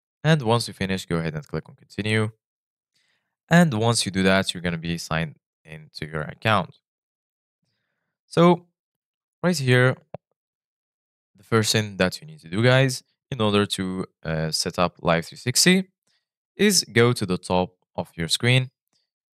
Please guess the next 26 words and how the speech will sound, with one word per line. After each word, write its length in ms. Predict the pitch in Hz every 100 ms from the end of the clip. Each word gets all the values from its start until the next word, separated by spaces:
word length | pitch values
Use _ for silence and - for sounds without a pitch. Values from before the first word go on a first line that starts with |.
| _
and 120 | 160 147
then 260 | 143 139 -
click 360 | - 107 107 - _ _ _ _ _ _ _
right 160 | -
here. 380 | - 113 151 156 - _ _ _ _ _ _ -
And 80 |
then 280 | 151 156 151 -
here, 380 | 123 127 131 123
as 120 | 101
you 60 | 87
can 100 | 80
see, 160 | - 101
guys, 360 | 104 101 104 - _ _ _ _ _ _ -
uh, 160 | 87
basically 440 | 85 113 - - 127
you're 120 | 131
gonna 160 | 127 117
find 420 | - 107 107 104
a 40 | 90
list 360 | 90 131 - -
that 140 | 151 175
includes 460 | 151 117 117 117
all 280 | - 101 98
of 140 | 90
your 120 | 82 78
circles 540 | - 127 165 180 165